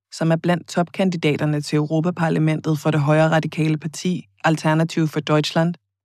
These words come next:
er under mistanke for at have modtaget femogtyve tusind euro fra det russiske netværk.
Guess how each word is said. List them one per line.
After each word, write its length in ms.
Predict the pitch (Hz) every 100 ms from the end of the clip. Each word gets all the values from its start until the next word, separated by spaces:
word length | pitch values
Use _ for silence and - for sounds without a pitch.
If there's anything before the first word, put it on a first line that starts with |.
| _ _
er 100 | 202
under 180 | 202 196
mistanke 500 | 202 202 - 208 190
for 160 | - 151
at 100 | 151
have 120 | 156
modtaget 440 | 156 156 175 160
femogtyve 460 | - 165 170 - 170
tusind 340 | - 170 175 160
euro 320 | 165 170 208 - _ _
fra 80 | 202
det 160 | 214 151
russiske 340 | 151 147 160
netværk. 500 | 151 151 156 143